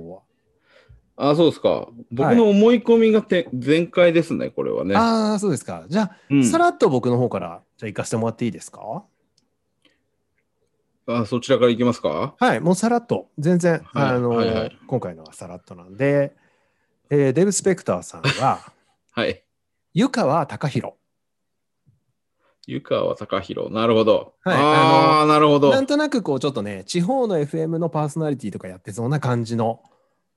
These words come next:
Speaker 1: この人のいい感じのチープさ。で、
Speaker 2: あー。
Speaker 1: ただ、たださらっと、湯川貴弘。ただ、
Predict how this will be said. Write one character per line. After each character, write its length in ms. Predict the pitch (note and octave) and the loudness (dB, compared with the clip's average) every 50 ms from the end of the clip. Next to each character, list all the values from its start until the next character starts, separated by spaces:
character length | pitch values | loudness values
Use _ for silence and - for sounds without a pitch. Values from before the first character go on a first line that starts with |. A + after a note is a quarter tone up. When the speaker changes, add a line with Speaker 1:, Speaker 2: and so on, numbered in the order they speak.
| _ | _
Speaker 1:
こ 140 | - - D3+ | -4 -2 0
の 80 | D#3 E3 | 2 2
人 200 | D#3 - D#3 D#3 | 0 0 0 2
の 140 | G3 G3+ D#3+ | 2 2 0
い 360 | - F#3 E3+ F3+ F3+ F3 E3 | 0 0 0 2 2 0 0
い 40 | D3 | -2
感 300 | - C#3 D3 C3+ C3+ C#3 | -2 -2 -2 -2 -2 0
じ 120 | C3+ E3+ | 0 0
の 280 | G#3+ C4 C4 - - _ _ _ | 0 0 0 -2 -6 _ _ _
チ 180 | - - - A#2+ | -8 -4 -4 -4
ー 40 | G#2+ | -4
プ 80 | - | -4
さ。 380 | - - - F2+ E2+ D#2+ F2 - _ _ _ _ _ _ _ _ _ _ _ _ _ _ _ _ _ _ _ _ _ | -8 -8 -8 -8 -10 -12 -16 -20 _ _ _ _ _ _ _ _ _ _ _ _ _ _ _ _ _ _ _ _ _
で、 300 | E3 E3 A3+ G#3 - _ - | -2 0 0 -2 -4 _ -10
Speaker 2:
あ 480 | E3 E3 E3+ D#3+ E3+ E3 D#3+ D#3+ D#3+ D3+ | -6 -4 -2 -2 -2 -2 -2 -2 0 0
ー。 20 | |
Speaker 1:
た 80 | D3+ A#3 | 0 2
だ、 200 | G3+ C#3+ C3+ A#2 | 0 0 -2 -2
た 100 | C4+ C4+ | -4 -2
だ 100 | - A#2+ | -2 -4
さ 140 | - - A2+ | -4 -4 -4
ら 80 | A#2+ | -4
っ 100 | C3 - | -4 -6
と、 180 | - - - _ _ | -8 -12 -12 _ _
湯 140 | - - F#2 | -8 -8 -8
川 200 | - - E2+ E2+ | -6 -8 -10 -12
貴 220 | - - - - - | -14 -20 -20 -20 -20
弘。 200 | - - - D3 | -20 -20 -6 -4
た 100 | - A#3 | 0 0
だ、 140 | F3 A#2+ | 0 0